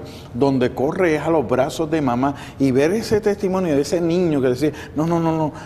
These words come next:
yo quiero saber dónde está la pastora, yo no, no me importan las manualidades, me pueden ofrecer dulce, lo que sea, si la pastora no está ahí". Y entonces un vínculo que se ha creado entre la pastora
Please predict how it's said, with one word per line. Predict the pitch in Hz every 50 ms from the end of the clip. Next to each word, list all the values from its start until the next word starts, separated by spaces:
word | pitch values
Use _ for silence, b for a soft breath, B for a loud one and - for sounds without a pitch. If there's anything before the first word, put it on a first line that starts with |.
| B B -
yo | 131 143 143 -
quiero | - - 165 175
saber | 175 170 165 175 170
dónde | 170 170 170 170
está | 170 190 170
la | 165 160
pastora, | 165 160 143 - 175 170 165 160 143 131 B B B B -
yo | 147
no, | 147 170 190 170 175 B B B B -
no | 127 143 139 131 175
me | 180 208 196 185
importan | 175 175 175 - - 185 196 190 190 185 175
las | 170 170 165
manualidades, | 165 160 160 156 151 151 147 147 143 135 147 156 180 190 196 202 202 190 180 B B B B B -
me | 143 143
pueden | 123 - 135 151 165 185 196 196 190 175 143 156
ofrecer | 156 160 147 156 156 147 - 175 170 165 151 131
dulce, | 147 170 202 226 208 - 208 185
lo | 170 156 135
que | 139 143 -
sea, | - 170 156 B B B B B B B
si | - - - 131
la | 131 123 117 110
pastora | 113 107 - - 127 131 151 156
no | 160
está | 160 156 - 156 151
ahí". | 156 156 147 - - -
Y | - 131
entonces | 127 120 113 139 139 135 - 180 170 - 180
un | 180 175 147 117 107
vínculo | 156 180 196 185 185 - - 113 113 117 120 120 120 B B B B B B B -
que | - 139 127
se | - - 131
ha | 120 135 143
creado | - 175 170 175 165 170 175 175 175 170 147 127 -
entre | - 135 131 127 127 123 120
la | 117 117 113 113
pastora | - 120 113 - - - 135 160 185 180 180 170 165